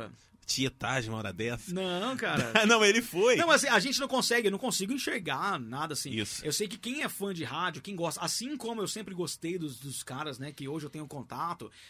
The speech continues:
Speaker 2: até de outras rádios ali, que eu tenho um contato muito bom, que eu tenho amizade, né? É, quando a gente tá,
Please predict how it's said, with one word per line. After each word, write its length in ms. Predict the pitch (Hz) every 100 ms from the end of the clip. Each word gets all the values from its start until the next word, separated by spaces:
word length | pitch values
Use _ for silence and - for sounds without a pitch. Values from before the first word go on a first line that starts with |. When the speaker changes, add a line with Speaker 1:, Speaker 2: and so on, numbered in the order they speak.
| -
Speaker 2:
até 260 | 147 185
de 120 | 208 185
outras 300 | 196 190 151
rádios 300 | 147 165 143
ali, 220 | 127 175
que 120 | 175
eu 40 |
tenho 220 | 151 170 185
um 60 |
contato 400 | 170 151 165 165
muito 240 | 170 165 143
bom, 280 | 135 170
que 60 | 165
eu 60 | 135
tenho 160 | 160
amizade, 560 | 156 123 143 202 226 151
né? 240 | 151 220 220 - - - _
É, 220 | 147 147
quando 200 | 139 233
a 40 | 247
gente 200 | 247 247
tá, 760 | 254 214 196 165 156 131 110